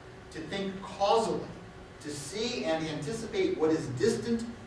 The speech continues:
as if it were present, to fix with certainty what is end,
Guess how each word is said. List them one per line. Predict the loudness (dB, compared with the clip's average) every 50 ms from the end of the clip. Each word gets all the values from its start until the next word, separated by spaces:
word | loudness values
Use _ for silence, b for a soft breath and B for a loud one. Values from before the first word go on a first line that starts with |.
| -6 -2
as | -2 -2 0 0 -2
if | 0 2 2
it | 2 4
were | 4 4 4
present, | 4 4 6 6 6 4 2 -4 -8 -10 -12 -12 -14 -16 -16 -16 -16 -18 -16 -14 -10
to | -8 -8
fix | -6 0 2 2 4 2 0 0
with | -2 -2 -2
certainty | -2 2 4 4 6 4 4 0 -4 -4 -2
what | -2 2 4 4 6 8
is | 8 6 6 2 -2 -2
end, | 0 2 2 2 2 2 0 0 -2 -2